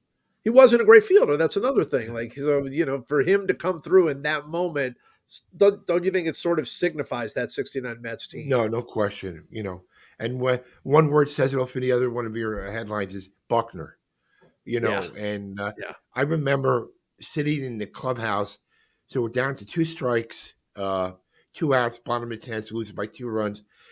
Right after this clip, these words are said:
Speaker 2: I'm sitting with Keith, and Darryl Johnson was one of our coaches,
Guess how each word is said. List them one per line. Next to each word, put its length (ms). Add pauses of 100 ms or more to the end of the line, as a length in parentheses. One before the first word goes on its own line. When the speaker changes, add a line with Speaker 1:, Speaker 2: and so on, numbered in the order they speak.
(180)
Speaker 2:
I'm 120
sitting 280
with 140
Keith, 500
and 300
Darryl 340
Johnson 340
was 120
one 100
of 60
our 80
coaches, 520